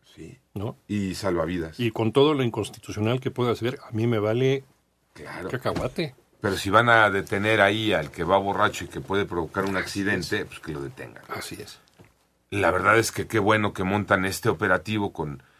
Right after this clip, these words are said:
Speaker 1: eh, además un trabajo de inteligencia. Van siguiendo el teléfono celular por la geolocalización y les marca que está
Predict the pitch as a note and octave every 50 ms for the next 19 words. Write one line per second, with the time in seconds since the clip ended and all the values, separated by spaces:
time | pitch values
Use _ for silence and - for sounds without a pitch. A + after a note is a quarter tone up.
0 | _ _ _ - - B1+ G#1+ - - G2 G2 G2+ G2 G#2+ A#2 A2+ - B2 A#2+ -
1 | G2+ F2+ F#2 G#2+ - - A#2 G#2+ G#2 G2+ F#2+ - G#2 F#2+ G2 F#2 - - A#2 A2+
2 | A2 F#2+ - - A2+ G2+ - - F2 G#2 A#2+ C3+ C3 C3 - G#2 F2 E2 F2 F#2+
3 | A2 A#2+ B2+ C3 B2 B2 A2+ G2 D#2+ - F2 D#2+ F#2 G#2+ A2 - - A#2 A2 G#2+
4 | G#2 - - G2 F#2+ F#2+ F#2+ F#2+ F#2+ G2 G#2+ - - - _ _ _ _ - F#2
5 | F2+ F2+ F2+ F2 - - - A#2+ A#2 A#2 A2+ A2+ A2+ G#2+ - - G#2+ G#2 G#2+ G2+
6 | - G#2+ G2 E2+ F#2 G2+ G#2 A2+ A#2+ A2 F#2+ F2+ E2 F#2 G#2 A2 B2+ B2+ C3 -
7 | A#2+ - - G2 - - - - B2 B2+ B2+ B2+